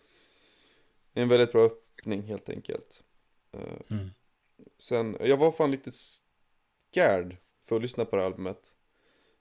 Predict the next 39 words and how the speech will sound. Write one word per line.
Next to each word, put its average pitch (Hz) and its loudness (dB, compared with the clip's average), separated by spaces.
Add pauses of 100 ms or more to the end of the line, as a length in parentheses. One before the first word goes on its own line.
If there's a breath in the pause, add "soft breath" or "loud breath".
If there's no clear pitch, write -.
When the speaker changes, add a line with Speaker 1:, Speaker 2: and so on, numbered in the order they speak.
(160)
Speaker 1:
För, 110 2 (280)
eh, 104 -8 (920)
så - -4
mycket 123 -2
som, 101 -2
eh, 101 0 (440)
Heartbreak - -2
Wonderland, 110 -4 (200)
eh, - -8 (760)
bara 101 0 (1400)
fick - -14
mig 110 2
att 98 -2
sätta 104 -8
mig 95 -8
ner 92 -4
och 98 -6
tänka 120 -4
och 57 -10
bara - -8
så - -8
här, - -6 (300)
gå 107 -4
igenom 95 -2
mitt 95 -14
liv. 104 -2 (1500 soft breath)
Jag 113 -12
kände 117 2
att 110 0
jag 117 2
hade 117 4
varken 110 0
tid 120 -2
eller 110 4
ork 131 2
till 107 -4
det, 98 0
så - -6
jag 104 0